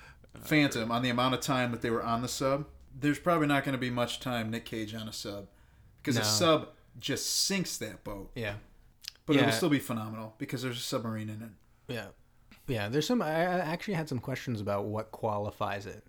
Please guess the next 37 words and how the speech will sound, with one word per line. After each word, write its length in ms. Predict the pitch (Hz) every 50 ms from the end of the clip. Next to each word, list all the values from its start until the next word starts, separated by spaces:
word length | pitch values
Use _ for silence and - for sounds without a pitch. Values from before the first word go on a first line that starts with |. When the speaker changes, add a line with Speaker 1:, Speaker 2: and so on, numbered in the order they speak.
| -
Speaker 3:
Just 220 | - - 117 - 143
any 240 | 139 131 139 139 131
appearance 380 | 117 - 123 117 110 104 -
of 80 | 110 104
a 40 | 98
sub. 360 | - - 90 - - - - - _ - - - - - _ - - - _ _ -
Speaker 2:
We'll 160 | 156 160 151
get 180 | 131 127 - -
there 80 | 139
Speaker 1:
Or 40 | 139
mention 360 | 120 120 120 113 107 - 110
of 80 | 107 104
a 40 | 104
Speaker 2:
eventually. 360 | - - 104 104 104 104 101
Speaker 1:
sub. 40 | - - - _ _ _ _ _ - - - - - - - - -
Speaker 3:
Even 280 | - 170 156 170 175
any 140 | 143 139 143
Speaker 2:
Or 60 | -
Speaker 3:
mention? 400 | 151 - 175 175 180 185 - - 226
Speaker 2:
mention. 480 | - 202 - - 185 - - - 185 - - - -
<laughs> 140 | - - -
Speaker 3:
'Cause 260 | 185 - - - 147
I 40 | 165
was 100 | 165 160
gonna 100 | 185 175
say, 180 | - 196 160 160
one 260 | 156 165 170 175 180
thing 160 | 165 175 165
is 160 | 151 135 113 120
like, 260 | 117 107 101 - -
okay, 280 | 120 - 107 95 101 - - - - - -
Superman 460 | - - 147 139 139 143 139 131 123
three, 380 | - 127 113 98 90 95 113 - - - - - - - - - - - - - - - - - - - - - - - -
there, 280 | 120 120 120 120 123 -
or 80 | - 113
Superman 380 | - - 127 131 127 120 107 95
four, 440 | - - 151 123 95 92 101 113